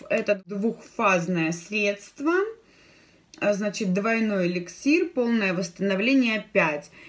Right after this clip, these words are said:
Это такая вот линеечка, знаете, есть шампунь и маска, которые белые с красными крышками. Сначала, когда я им пользовалась, мне очень сильно понравилось. До него у меня был глискур.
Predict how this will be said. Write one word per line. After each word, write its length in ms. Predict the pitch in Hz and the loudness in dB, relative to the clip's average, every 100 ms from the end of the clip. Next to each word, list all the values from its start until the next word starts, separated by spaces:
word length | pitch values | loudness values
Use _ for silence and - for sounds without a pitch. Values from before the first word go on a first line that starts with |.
| - | -8
Это 220 | 214 240 | -2 -2
такая 420 | 233 226 220 208 | -2 -2 2 2
вот 180 | 196 196 | 2 -2
линеечка, 540 | 220 233 240 226 - 190 | 0 2 2 0 -2 -4
знаете, 280 | 214 196 | -4 -4
есть 200 | 190 190 | -4 -2
шампунь 420 | - 196 170 233 208 | -2 -4 -2 -2 0
и 40 | |
маска, 420 | 220 240 240 - | 2 2 0 -6
которые 360 | - 190 190 185 | -8 -2 2 2
белые 500 | 180 285 320 247 214 | 2 2 2 2 -2
с 400 | - 202 196 185 | -4 -2 0 0
красными 520 | 180 175 220 226 208 | 0 0 -2 -4 -4
крышками. 800 | 190 190 185 - - 170 156 170 - - - - | -6 -6 -6 -6 -4 -4 -4 -8 -14 -20 -20 -20
Сначала, 600 | - 254 254 294 370 330 | -6 -2 0 0 2 2
когда 360 | 226 214 220 220 | 0 -4 0 0
я 180 | 208 196 | 2 2
им 160 | 196 | 0
пользовалась, 800 | 180 208 196 175 175 170 175 - | -2 -2 -2 -2 -2 0 -2 -2
мне 360 | 220 254 285 269 - | 0 4 2 0 -4
очень 600 | 226 226 196 180 - 202 | -2 0 0 0 -4 -6
сильно 420 | 180 - 202 208 | -6 -6 -4 -4
понравилось. 880 | 196 220 226 226 240 254 254 247 - - | -4 -2 0 0 0 0 -2 -4 -6 -2
До 300 | 190 220 262 | 0 2 4
него 300 | 262 202 185 | 4 4 2
у 60 | |
меня 260 | 180 180 170 | 2 0 0
был 320 | 170 214 240 | 0 -2 -2
глискур. 680 | 190 185 185 - 165 147 | -2 -4 -6 -8 -8 -8